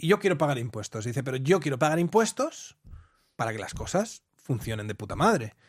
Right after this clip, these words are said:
Es decir, si tú a mí me estás diciendo que yo estoy pagando esta cantidad ingente de impuestos, pero tengo unos servicios públicos que literalmente son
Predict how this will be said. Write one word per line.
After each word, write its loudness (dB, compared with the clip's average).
Es -10
decir, 2
si -2
tú 4
a 0
mí 2
me 2
estás 2
diciendo 2
que -2
yo -2
estoy 0
pagando 0
esta -4
cantidad -2
ingente -2
de 2
impuestos, 0
pero -4
tengo 2
unos 0
servicios -2
públicos -4
que -4
literalmente 2
son -4